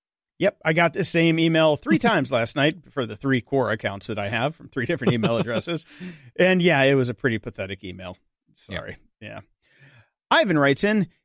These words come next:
Speaker 1: "Hello from snowy Ukraine. Love your show. I've been listening to it for a few months. Best podcast I've heard so far." Well, all right there, Ivan. "I know you guys like stuff on a blockchain, so I'm presenting, uh,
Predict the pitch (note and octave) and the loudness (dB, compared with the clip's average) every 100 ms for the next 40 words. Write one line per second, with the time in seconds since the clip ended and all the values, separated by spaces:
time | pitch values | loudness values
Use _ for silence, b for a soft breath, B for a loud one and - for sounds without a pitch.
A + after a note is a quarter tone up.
0 | - D#4 G4 D#4 C4+ A3+ - A#3 C#4+ B3+ | -2 0 2 2 2 2 2 2 2 2
1 | A3+ B3 - D#3+ D3 A#2 G#2+ C3+ D#3+ D3 | 0 -2 0 2 4 2 2 0 0 0
2 | D#3 B2 G#2+ A#2 C3 C#3 D#3 C#3 D#3 D#3+ | 2 4 2 0 -2 -2 -2 0 0 -2
3 | D3 C3 G3+ G#3 F#3+ A#2 - - A3 - | -2 -2 0 2 0 -2 -4 -2 -2 0
4 | F#3+ G3 G#3+ A#3 C#3+ A2+ F3 F3+ E3 E3 | 0 2 0 0 0 0 0 0 0 0
5 | C#3+ A#2+ F2 E2+ - - D#3 G#3+ B2 A2+ | 0 0 -2 -8 -18 -8 -8 -8 -4 -2
6 | G3 - C3+ F3 - B2+ D#3 G2 - _ | -2 -2 -6 -6 -6 -6 -6 -8 -16 _
7 | B B B C3 - G3 C4+ B3+ F#3 G3+ | B B B -6 0 4 4 4 2 0
8 | G#3 F#3 D#3+ - D#3 D#3 C3 D3 E3+ F3 | 2 0 0 0 0 0 2 2 2 2
9 | C3 C#3 E3 D#3+ D#3+ E3 D#3+ E3+ F3+ F3+ | 2 2 0 2 2 2 2 2 2 0
10 | E3 C#3 | 0 0